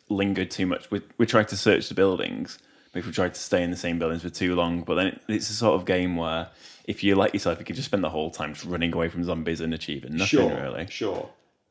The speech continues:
Speaker 2: we seem to do both that and also manage to
Speaker 1: To
Speaker 2: get
Speaker 1: get
Speaker 2: Ethan.
Speaker 1: Ethan, <laughs> yeah.
Speaker 2: Um, but, but yeah, yeah.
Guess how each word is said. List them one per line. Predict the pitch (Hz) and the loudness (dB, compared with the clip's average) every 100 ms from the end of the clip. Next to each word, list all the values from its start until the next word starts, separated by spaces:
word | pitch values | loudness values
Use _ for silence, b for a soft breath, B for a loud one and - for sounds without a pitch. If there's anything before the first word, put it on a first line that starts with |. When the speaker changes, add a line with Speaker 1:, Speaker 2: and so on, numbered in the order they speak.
| - | -8
Speaker 2:
we | 113 | -4
seem | 107 123 107 | -2 -2 -4
to | 104 | -4
do | 101 101 | -4 -4
both | 107 104 - | -2 -2 -2
that | 107 104 - - | -2 0 -2 -2
and | 110 113 110 101 98 | 2 4 2 -2 -6
also | 98 101 98 95 92 | -2 -2 -2 -6 -6
manage | 95 95 95 - | -6 -8 -10 -10
to | 92 82 | -8 -6
Speaker 1:
To | 85 | -4
Speaker 2:
get | 95 | 0
Speaker 1:
get | 87 98 | 2 2
Speaker 2:
Ethan. | 95 92 90 87 | 0 -2 -2 -4
Speaker 1:
Ethan, | 92 | -4
<laughs> | |
yeah. | 87 127 104 107 104 107 107 | 0 4 6 6 6 6 6
Speaker 2:
Um, | 104 104 - | 2 -4 -2
but, | 98 95 - | -2 -2 -2
but | 113 104 | -4 -2
yeah, | 113 104 92 - | 2 0 0 -4
yeah. | 104 90 | -2 -2